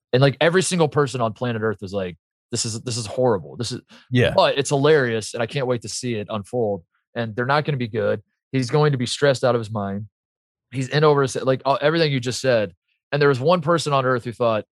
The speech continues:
Speaker 1: "I, this could work." And that, <laughs> and that man is Urban Meyer.
Speaker 2: And I, I,
Speaker 1: And
Speaker 2: and
Speaker 1: here
Speaker 2: I
Speaker 1: we
Speaker 2: mean,
Speaker 1: are.
Speaker 2: and the fact that he signed Tim Tebow, I think should, I mean, like, that, that feels like a flash in the pan at this point. But the fact that that happened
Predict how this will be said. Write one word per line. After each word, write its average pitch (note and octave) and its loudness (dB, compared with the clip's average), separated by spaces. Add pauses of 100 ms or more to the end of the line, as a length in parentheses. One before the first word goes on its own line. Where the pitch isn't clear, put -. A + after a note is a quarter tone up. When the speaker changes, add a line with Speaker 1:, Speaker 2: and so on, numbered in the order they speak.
Speaker 1:
"I, A#2+ -4
this A#2+ -6
could B2 -4
work." G#2 -4 (360)
And - -4
that, C#3 2
<laughs> - -
and C3 0
that D#3+ 4 (120)
man A3 4
is F3 2
Urban D#3+ 4
Meyer. D3 -2 (1700)
Speaker 2:
And D3+ 4
I, E3 4
I, F3 4
Speaker 1:
And E3+ 0
Speaker 2:
and E3+ 4 (300)
Speaker 1:
here F#3 2
Speaker 2:
I - 4
Speaker 1:
we F#3 6
Speaker 2:
mean, F3+ 4
Speaker 1:
are. C#3+ 2 (320)
Speaker 2:
and E3 4
the D#3 4
fact G3 4
that D3 -4
he C#3+ 2
signed B2 0
Tim G#2 -2
Tebow, D#2 -2
I F#2 0
think G#2 -2
should, B2 0
I G#2 0
mean, A#2 2 (300)
like, A#2 2
that, D3 2
that C#3+ 2
feels C#3+ 2
like C3 0
a A2+ 0
flash A2+ 0
in A#2 -6
the G2+ -4
pan A2 0
at G#2 -4
this A2+ -2
point. B2+ 2
But G#2+ -2
the A2+ 0
fact D#3+ 4
that D3+ -4
that A2 0
happened C3 -2